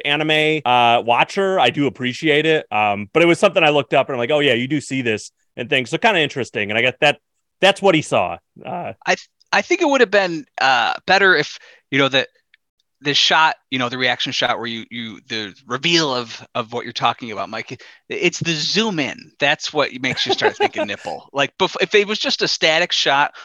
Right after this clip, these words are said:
Speaker 2: without the zoom, then, but it was just that zoom in right, right tight on the nipples where, uh,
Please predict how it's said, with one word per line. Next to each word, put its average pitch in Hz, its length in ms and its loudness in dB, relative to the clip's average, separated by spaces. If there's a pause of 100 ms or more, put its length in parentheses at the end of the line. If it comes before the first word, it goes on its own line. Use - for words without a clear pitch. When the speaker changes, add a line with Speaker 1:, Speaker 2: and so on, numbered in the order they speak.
Speaker 2:
without 135 320 -2
the 160 80 -6
zoom, 160 420 -4 (320)
then, 143 400 0 (380)
but 139 80 -2
it - 20 -2
was 139 140 -4
just - 160 -6
that 160 180 0
zoom 156 260 -4
in 123 240 0
right, 127 300 -4
right 143 240 -2
tight 156 280 -2
on 127 120 0
the 117 60 -10
nipples 113 440 -8
where, 110 320 -6
uh, 92 140 -4